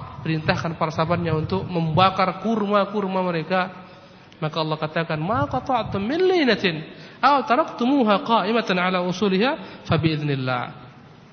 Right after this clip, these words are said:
Tidaklah kalian memotong,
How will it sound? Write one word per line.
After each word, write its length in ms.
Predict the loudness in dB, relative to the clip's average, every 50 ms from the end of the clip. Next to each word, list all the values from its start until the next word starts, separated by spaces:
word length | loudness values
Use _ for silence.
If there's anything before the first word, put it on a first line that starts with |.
| -20 -20 -20 -20 -6 -2
Tidaklah 320 | 0 2 2 2 0 -2
kalian 400 | 0 2 2 4 4 2 2 0 -2 -8 -14 -16 -18 -18 -20 -20 -20 -20 -10
memotong, 640 | -6 -2 2 4 4 4 4 2 0 0 0 -4 -10